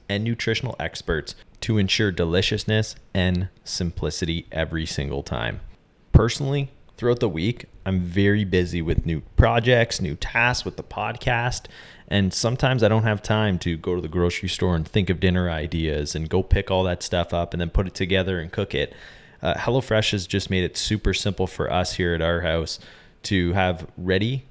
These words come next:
gourmet meals that is easy to do. Everything's, a lot of stuff is pre-chopped, it's pre-cooked, so it's just super simple to put together. And instructionally too, it's all laid out for you with visuals. So it just makes your life super, super simple.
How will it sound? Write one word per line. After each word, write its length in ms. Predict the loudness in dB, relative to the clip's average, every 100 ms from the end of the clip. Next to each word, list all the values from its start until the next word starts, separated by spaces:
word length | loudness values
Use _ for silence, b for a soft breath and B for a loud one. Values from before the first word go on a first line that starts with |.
| -14 -2
gourmet 340 | 0 0 0
meals 400 | 0 -2 -2 -6 -14 _
that 120 | -8
is 140 | -8 -12 -4
easy 260 | -2 0
to 100 | 0
do. 300 | 2 2 0 -2 -4
Everything's, 320 | 0 2 0 2
a 60 |
lot 180 | 2 2
of 60 | 0
stuff 240 | -2 -2
is 100 | -6
pre-chopped, 1040 | -4 -4 0 -2 -2 -2 -2 0 -4 -4
it's 160 | -8 0
pre-cooked, 640 | 0 0 -2 0 0 0
so 160 | 2 2
it's 120 | 2
just 160 | -2 0
super 300 | -2 0 0
simple 320 | 0 0 0
to 80 | 0
put 200 | -4 -4
together. 480 | -2 0 2 0 -2 B B B B B
And 360 | 4 4 2 0
instructionally 880 | -2 -2 2 2 2 0 0 0 0
too, 360 | 2 2 2
it's 140 | 0 -2
all 340 | 0 0 2
laid 180 | 0 0
out 180 | -2 -4
for 140 | -6
you 140 | -6
with 160 | -6 -4
visuals. 600 | -6 -4 -6 -4 -6 -8 _ _
So 160 | 0 0
it 100 | 2
just 200 | -2 0
makes 180 | 0 2
your 100 | 2
life 240 | 0 -4 -10
super, 580 | -6 -4 -2 -2 -2 -6
super 400 | -8 -8 -4 -6
simple. 480 | -4 -8 -8 -10